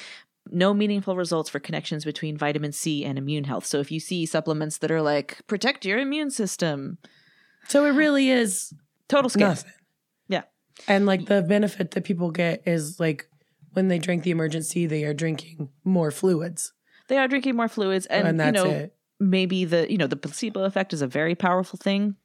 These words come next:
Speaker 1: Maybe
Speaker 2: Sure
Speaker 1: that's
Speaker 2: is.
Speaker 1: a component of it. Does that mean you shouldn't take vitamin C? As a supplement, maybe not.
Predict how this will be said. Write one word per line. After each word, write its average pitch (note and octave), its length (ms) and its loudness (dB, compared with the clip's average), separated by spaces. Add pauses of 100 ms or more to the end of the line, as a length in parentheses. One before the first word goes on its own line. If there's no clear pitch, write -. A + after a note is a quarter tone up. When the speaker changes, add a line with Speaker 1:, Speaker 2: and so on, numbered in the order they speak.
(260)
Speaker 1:
Maybe D#3 320 -2
Speaker 2:
Sure D3+ 140 0
Speaker 1:
that's D#3 120 0
Speaker 2:
is. D#3 300 -2 (120)
Speaker 1:
a D#3+ 100 -2
component D#3+ 500 -2
of F3+ 120 0
it. F#3+ 120 0 (260)
Does A3+ 160 2
that B3+ 180 4
mean A3+ 180 2
you G#3+ 100 0
shouldn't A#3 380 -2
take G#3+ 240 -2
vitamin G3+ 380 0
C? C#4 320 -2 (500)
As D4+ 180 4
a C#4+ 60 2
supplement, C4+ 560 0 (180)
maybe G#3 360 0
not. G3 340 0